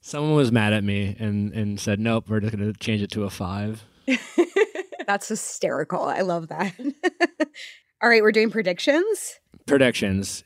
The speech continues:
Speaker 1: Yeah, Lisa, why don't you kick this off with,
Speaker 3: Uh.
Speaker 1: uh, give us, give us Rachel's final four.
Speaker 3: Okay, we got Tino. We got Jordan, race car.
Speaker 1: Okay,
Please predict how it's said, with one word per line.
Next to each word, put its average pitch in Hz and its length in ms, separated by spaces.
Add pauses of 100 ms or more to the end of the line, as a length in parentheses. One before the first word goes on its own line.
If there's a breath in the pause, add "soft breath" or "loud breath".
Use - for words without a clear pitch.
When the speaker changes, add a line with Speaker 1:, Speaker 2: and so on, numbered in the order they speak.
Speaker 1:
Yeah, 127 260
Lisa, 131 500
why 123 200
don't 131 240
you 131 80
kick 113 240
this 104 260
off 98 460
with, 233 320
Speaker 3:
Uh. 107 40
Speaker 1:
uh, 104 280
give 120 240
us, 139 240
give 143 220
us 165 180
Rachel's 120 840
final 104 520
four. 82 520 (600)
Speaker 3:
Okay, 165 540 (100)
we 202 140
got 220 300
Tino. 190 460 (580)
We 208 120
got 214 200 (180)
Jordan, 214 880
race 180 300
car. 190 540 (580)
Speaker 1:
Okay, 107 400